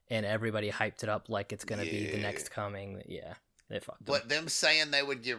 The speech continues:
Speaker 2: refunds is absurd. PlayStation pulling it from its store is absurd.
Speaker 1: <laughs>
Speaker 2: Microsoft putting a fucking warning label on it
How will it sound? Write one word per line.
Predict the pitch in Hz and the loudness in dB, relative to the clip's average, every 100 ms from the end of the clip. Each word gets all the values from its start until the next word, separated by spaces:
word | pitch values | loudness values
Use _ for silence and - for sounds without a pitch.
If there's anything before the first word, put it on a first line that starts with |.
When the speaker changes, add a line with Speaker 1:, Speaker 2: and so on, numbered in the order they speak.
| 101 | -4
Speaker 2:
refunds | 123 139 - 139 135 117 | -6 -4 -4 -4 -4 -6
is | 113 | -8
absurd. | 117 - 127 123 120 117 - | -4 -2 0 0 -2 -6 -2
PlayStation | 135 135 - 135 - 120 | 0 0 2 0 0 -4
pulling | - 131 127 | -2 -2 -2
it | 127 - | -6 -6
from | 123 117 | -6 -6
its | 104 - | -6 -6
store | - 123 123 123 | -2 -2 -2 -2
is | 120 117 | -2 -4
absurd. | 110 - 127 117 117 113 | -4 -2 2 2 2 0
Speaker 1:
<laughs> | - 143 - 127 127 117 | 4 4 4 0 2 4
Speaker 2:
Microsoft | 135 131 151 - 151 135 - - | 4 4 2 4 6 6 4 0
putting | 147 135 127 | 0 2 2
a | 104 | -2
fucking | - 143 123 120 110 98 | 0 2 2 2 -2 -4
warning | 110 120 120 123 120 | -2 0 2 0 2
label | 123 120 120 120 120 | 4 4 4 2 0
on | 113 | 0
it | 117 | 0